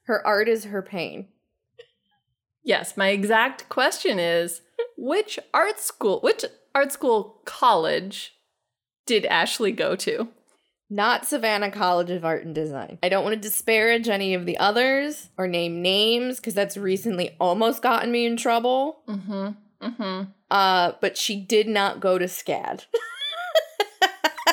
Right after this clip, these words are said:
Speaker 1: She went to
Speaker 2: I
Speaker 1: one of those northern ones. Let's put it that way. Or maybe one of the ones on the West Coast.
Speaker 2: Mm-hmm.
Speaker 1: She did not do Southern Art School.
Speaker 2: No,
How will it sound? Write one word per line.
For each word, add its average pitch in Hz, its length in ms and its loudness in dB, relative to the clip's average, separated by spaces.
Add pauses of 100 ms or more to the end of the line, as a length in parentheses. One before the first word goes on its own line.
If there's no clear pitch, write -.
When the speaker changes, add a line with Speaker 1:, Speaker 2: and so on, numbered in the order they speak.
(4000)
Speaker 1:
She 240 100 -2 (100)
went 277 360 6
to 302 80 6
Speaker 2:
I 269 40 4
Speaker 1:
one 277 140 6
of 277 80 4
those 247 240 6
northern 220 680 4
ones. 139 360 -2
Let's 233 200 0
put 403 180 0
it 339 120 -4
that 370 260 2
way. 175 320 0 (320)
Or 226 120 2
maybe 262 280 4
one 269 200 4
of 262 80 4
the 262 80 6
ones 262 300 4
on 262 140 4
the 254 80 4
West 262 320 2
Coast. - 460 -2 (100)
Speaker 2:
Mm-hmm. 208 360 -4
Speaker 1:
She 226 140 -6
did 185 120 0
not 190 320 2
do 262 160 0
Southern 240 380 0
Art 196 200 0
School. 180 440 -2
Speaker 2:
No, 151 240 -6